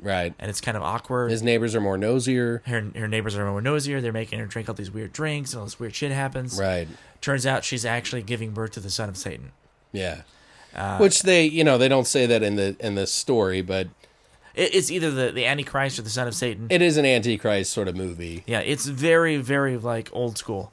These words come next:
Speaker 1: Right, and
Speaker 2: Like,
Speaker 1: it's a two hour and twenty minute movie.
Speaker 2: Yeah, it's, yeah, it's old school, man.
Speaker 1: Did you know that Mira Farrow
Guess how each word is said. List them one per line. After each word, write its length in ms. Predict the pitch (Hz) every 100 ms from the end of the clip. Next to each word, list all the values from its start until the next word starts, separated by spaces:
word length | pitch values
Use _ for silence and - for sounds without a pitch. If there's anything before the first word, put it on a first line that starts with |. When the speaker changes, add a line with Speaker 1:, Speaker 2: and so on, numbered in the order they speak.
| _
Speaker 1:
Right, 260 | 107 139 123
and 160 | 139 170
Speaker 2:
Like, 80 |
Speaker 1:
it's 100 | 180
a 100 | 240
two 340 | 156 - 202 202
hour 240 | 185 180
and 120 | 123 117
twenty 280 | 131 147
minute 240 | 143 127 95
movie. 480 | 95 139 92 82 - _ - - -
Speaker 2:
Yeah, 220 | 98 80 - - - _ _
it's, 320 | - 143 - - _
yeah, 220 | - 76
it's 200 | 65 113
old 180 | 123 120
school, 220 | - 104
man. 240 | 92 90 -
Speaker 1:
Did 120 | 156
you 80 | 185
know 180 | 226 233
that 120 | 185
Mira 260 | 139 165 170
Farrow 580 | - 131 127 151 175